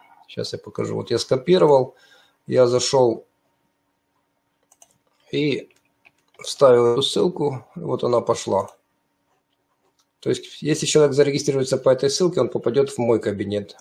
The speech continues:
А если вы такую ссылку дадите другому человеку, то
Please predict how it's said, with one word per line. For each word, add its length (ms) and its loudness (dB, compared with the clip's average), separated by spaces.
А 100 -2
если 380 -2
вы 220 0
такую 300 0
ссылку 320 0
дадите 400 2
другому 400 0
человеку, 680 0
то 520 6